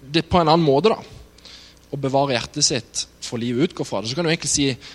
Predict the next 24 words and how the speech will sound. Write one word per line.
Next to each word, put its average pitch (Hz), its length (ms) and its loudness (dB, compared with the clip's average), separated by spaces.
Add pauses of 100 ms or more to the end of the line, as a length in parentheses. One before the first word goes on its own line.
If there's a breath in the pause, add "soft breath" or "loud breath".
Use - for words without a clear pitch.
(100)
man 135 140 -2
burde 147 180 0
bevare 135 400 0
drikkevannskilden, 143 880 -4 (380)
for 127 180 -8
vannet 139 380 -2
i 113 80 -10
krana 131 520 -4 (120)
utgår 104 320 -12
fra 76 160 -12
det. - 80 -20 (2750)
Det 131 100 -8
blir 143 100 2
en 143 160 -4
annen 156 160 2
måte 123 240 2
å 135 60 2
egentlig 131 260 -4
bare 110 160 0
si 120 220 -2
akkurat 113 320 -8
det - 60 -2
samme 95 200 -6
på. 110 160 -10